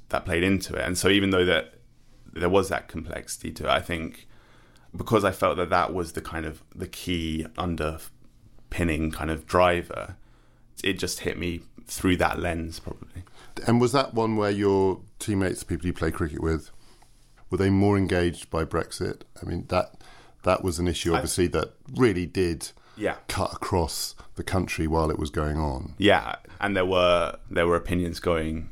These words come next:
Speaker 2: Were there big
Speaker 1: either way.
Speaker 2: arguments?
Speaker 1: I think, I think
Speaker 2: I mean, were there some passionate
Speaker 1: There were, not, I wouldn't say passionate arguments, but I think what was interesting is that in terms of Brexit, you know, one of those complexities was that people who tend to be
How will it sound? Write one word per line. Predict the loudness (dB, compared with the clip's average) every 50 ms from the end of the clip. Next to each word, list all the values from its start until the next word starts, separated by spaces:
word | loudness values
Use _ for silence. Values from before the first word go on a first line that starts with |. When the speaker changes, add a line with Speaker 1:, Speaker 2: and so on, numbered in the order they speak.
| -4 0
Speaker 2:
Were | 2
there | 2 4
big | 4 4 6
Speaker 1:
either | 6 8
way. | 8 8
Speaker 2:
arguments? | 8 8 6 6 6 6 8 6
Speaker 1:
I | 4 4
think, | 4 4 2 2
I | 0 -4
think | -8 -6
Speaker 2:
I |
mean, | -6 -4
were | 0 0
there | 0 0
some | 0 -2 -4 -4
passionate | -2 0 -2 -2 -2 -2 -2 -2 -4 -4 -6 0
Speaker 1:
There | 4 4 4 6
were, | 6 4 4 4 2 2 0 -2 -4 -4
not, | -4 0 2 0 4 4
I | 4 4
wouldn't | 4 0 0
say | 0 -2
passionate | -2 -2 -4 -4 -2 0 2
arguments, | 2 2 2 0 2
but | 2 2
I | 4 4
think | 2 0 0 2 4
what | 4 4
was | 4 4
interesting | 2 0 0 0 -2 -4 -4 -4 -2 -2
is | -2 0 2
that | 2 2 2 0 -6 -18 -20 -20 -20 -12 -4
in | 0 0 2 2
terms | 4 2 2 2 0
of | -2 0
Brexit, | 0 0 0 0 -6 -8 -4 -4 -4 -4 -6 -12 -16 -16 -16 -16 -16 -16 -16 -16 -18 -18 -18 -18 -18 -18 -18 -16 -8
you | -2 0
know, | 2 4
one | 6 6 4
of | 4 2
those | 0 0 -2
complexities | -4 -6 -8 -4 2 2 0 0 0 -6 -6 -6 -8 -8 -8
was | -10 -6 -2
that | -2 -2 -2 -2 -6 -12 -20 -12 -8
people | -4 -2 -2 -2 0 0 0 0
who | 2 4 4 4 4 4 2 0 -2 -6 -10 -14 -14 -14 -16 -14 -16 -16 -14 -14 -12 -12 -8 -2
tend | 2 2 2 4 2
to | 0 0
be | 0 0 0 0 -2 -4 -8 -14